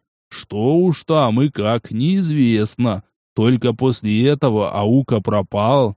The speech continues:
и не было его в окрестных лесах.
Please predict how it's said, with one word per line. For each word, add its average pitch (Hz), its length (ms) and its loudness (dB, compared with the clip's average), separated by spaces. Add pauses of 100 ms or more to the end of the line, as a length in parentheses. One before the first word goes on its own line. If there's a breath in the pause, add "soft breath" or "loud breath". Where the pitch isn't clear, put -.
и 151 140 0
не 160 320 4
было 175 240 4
его 170 300 4
в 160 60 2
окрестных 139 640 0
лесах. 117 640 -2